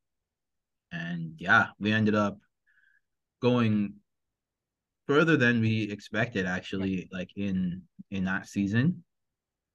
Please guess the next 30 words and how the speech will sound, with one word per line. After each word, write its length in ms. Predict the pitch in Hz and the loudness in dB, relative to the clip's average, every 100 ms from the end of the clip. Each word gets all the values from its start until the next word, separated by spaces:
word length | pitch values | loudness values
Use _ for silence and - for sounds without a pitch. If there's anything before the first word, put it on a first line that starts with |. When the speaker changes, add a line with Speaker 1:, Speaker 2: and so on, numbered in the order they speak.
| _ | _
Speaker 1:
Um, 680 | 92 92 92 87 85 82 90 - _ _ _ - | -6 -4 -4 -6 -6 -8 -12 -20 _ _ _ -8
but 180 | 90 92 | -8 -4
yeah, 260 | 101 - - _ _ _ | -2 -4 -6 _ _ _
no, 200 | 90 85 | -12 -10
it 20 | 85 | -12
was 100 | - | -6
good. 260 | 98 92 - | -4 -2 -2
It 60 | |
was 180 | 95 90 | -4 -2
definitely 320 | 98 92 92 | -2 0 -2
a 40 | 87 | -2
good 140 | 87 | -6
experience 460 | 82 - 85 85 - _ | -10 -10 -8 -8 -12 _
over 160 | 95 87 | -6 -6
there. 180 | 82 - _ _ _ | -8 -14 _ _ _
Speaker 2:
I 80 | 165 | -2
love 220 | 170 202 202 | 0 0 0
to 80 | |
hear 120 | 190 190 | -2 -2
that, 120 | 160 | -2
and 100 | 160 | -2
I 40 | |
love 260 | 151 175 196 | 0 -2 -4
to 80 | 202 | -8
hear, 180 | 190 | -8
like, 160 | 170 147 | -6 -6
how 380 | - 131 135 - _ _ _ _ _ _ | -6 -4 -4 -8 _ _ _ _ _ _
players 520 | - 143 143 143 127 | -2 0 2 0 -4
connect 560 | - 127 123 135 - 127 | -14 -12 -4 -4 -4 -6
with, 300 | 117 110 | -2 -2